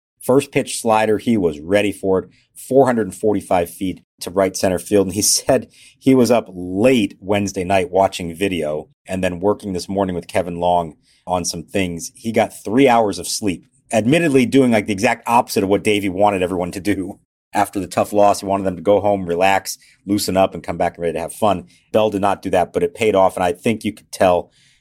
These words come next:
that he really felt rewarded for all his work when he put together a swing like that. Now, let's see. Gotta do it again. One game is not enough, and even in Bell's case,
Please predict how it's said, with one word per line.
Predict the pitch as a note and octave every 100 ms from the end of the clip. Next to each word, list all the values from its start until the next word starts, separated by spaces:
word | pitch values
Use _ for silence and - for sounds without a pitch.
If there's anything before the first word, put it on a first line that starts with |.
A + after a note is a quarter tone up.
| _
that | F#2 E2+ -
he | - B2+ B2+
really | G#2 G#2+ G2+
felt | F2+ A2 F#2+
rewarded | F#2+ E2+ E2+ G#2 A2 F#2
for | - F2
all | E2 E2
his | E2+
work | E2 F2 D#2+ _ _ _
when | F2
he | E2
put | - F2+
together | D#2+ E2 D#2
a | D2+
swing | - E2
like | D#2 D2
that. | D#2 C#2+
Now, | A#2 G2+ -
let's | F#2 -
see. | C#3+ G2+ - _ _
Gotta | A#2 A2+ G#2+
do | G#2+
it | F#2+
again. | E2+ F2+ D#2 C2
One | E2+ A2 G#2+
game | G2+ F#2
is | F#2
not | F#2
enough, | A2+ B2
and | G2
even | G2+ G2
in | F2
Bell's | B2 A#2+
case, | - A2 -